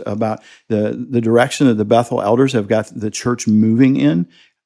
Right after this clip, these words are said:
Well, how do we make that work at Pasco? How do, what are the, the, the things that we have to do to make sure we're ensuring the safety of people at the campus? Um, one of the things that we've been, uh, working on,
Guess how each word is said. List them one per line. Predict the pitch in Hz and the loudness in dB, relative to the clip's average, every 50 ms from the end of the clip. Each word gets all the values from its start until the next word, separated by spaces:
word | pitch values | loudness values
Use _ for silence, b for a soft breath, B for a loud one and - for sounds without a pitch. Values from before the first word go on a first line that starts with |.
| _ - | _ -4
Well, | 123 117 | -4 -2
how | 107 117 117 117 | -2 -2 0 0
do | 120 | 0
we | 120 127 127 | 2 2 4
make | 117 113 113 - - | 4 2 0 -2 -2
that | 113 107 117 | -2 -2 -2
work | 113 107 104 98 - 113 | -2 -4 -6 -6 -6 -8
at | 110 - | -8 -6
Pasco? | - 143 143 135 - - - 95 | -6 -6 -6 -6 -6 -6 -8 -8
How | 92 104 117 113 | -6 -4 -2 -2
do, | 117 - | -2 -2
what | 110 120 - - 110 117 131 | -2 -6 -6 -4 -2 0 0
are | 139 | 0
the, | 131 131 120 - - - | 0 -2 -4 -6 -6 -4
the, | 113 110 107 | -2 -2 -2
the | 104 104 | -2 -4
things | - - 131 131 151 143 - | -4 -2 0 2 2 0 0
that | 156 131 | 0 0
we | 127 123 | 2 4
have | 123 117 - - | 2 2 0 -2
to | 113 | -4
do | 107 110 104 | -4 -4 -2
to | 104 | -2
make | 104 104 107 113 120 120 | -2 0 0 -2 -2 -4
sure | - - 120 113 110 | -6 -6 -4 -2 -2
we're | 110 110 107 | -2 -2 -2
ensuring | 107 104 - 110 107 107 107 | -4 -6 -6 -8 -8 -8 -8
the | 101 | -8
safety | - - 101 101 - - 107 | -8 -10 -10 -10 -10 -10 -12
of | 98 - | -12 -10
people | 104 98 - - 101 | -12 -14 -12 -12 -14
at | 95 | -16
the | - 98 | -16 -14
campus? | - - 135 120 - - - - - - b b b b b b b b b b _ - | -10 -10 -10 -8 -10 -12 -14 -16 -16 -18 b b b b b b b b b b _ -4
Um, | 110 110 110 110 107 104 104 107 107 127 - | -2 -2 0 0 0 0 0 -2 -2 -4 -4
one | 131 107 113 120 | -4 -2 0 0
of | 127 | 0
the | 120 113 | 0 0
things | - 120 117 120 117 - | 0 2 2 2 2 0
that | 123 120 120 | 0 0 2
we've | 120 117 113 | 2 0 2
been, | 117 117 113 110 110 107 b b b b b b _ | 2 0 0 0 -2 -4 b b b b b b _
uh, | 110 107 107 104 104 110 107 104 - | -6 -4 -4 -4 -4 -6 -6 -8 -10
working | 107 117 113 120 127 123 - 127 120 | -8 -2 0 2 2 4 4 4 4
on, | 113 117 131 143 151 151 | 4 4 2 0 -2 -4